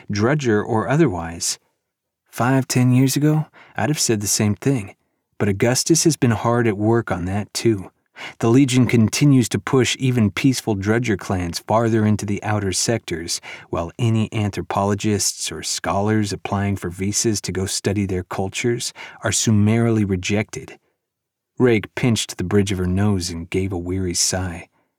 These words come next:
"They're dehumanizing them." "Exactly. We clone animals all the time. No one gives a shit. If Drudgers are considered nothing more than simple creatures, Augustus will get far less backlash.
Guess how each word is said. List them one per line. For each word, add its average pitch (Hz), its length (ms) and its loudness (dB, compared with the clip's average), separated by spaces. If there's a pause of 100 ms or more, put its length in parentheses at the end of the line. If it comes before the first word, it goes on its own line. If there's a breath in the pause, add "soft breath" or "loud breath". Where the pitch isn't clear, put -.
(640)
"They're 110 520 0
dehumanizing 98 920 0
them." 92 280 -10 (580)
"Exactly. 104 800 -2 (560 loud breath)
We 123 160 6
clone 151 320 4
animals 147 480 4
all 123 320 4
the 107 140 2
time. 101 420 0 (180 soft breath)
No 104 260 4
one 110 200 4
gives 98 220 0
a 95 80 -2
shit. - 520 -2 (240)
If 95 160 -2
Drudgers 120 520 2
are 123 80 2
considered 117 480 4
nothing 113 300 4
more 110 180 4
than 101 180 2
simple 104 360 0
creatures, 87 640 -2 (400 loud breath)
Augustus 95 720 -4
will 95 120 -2
get 90 240 -6
far 101 280 0
less 98 280 -2
backlash. 104 800 -2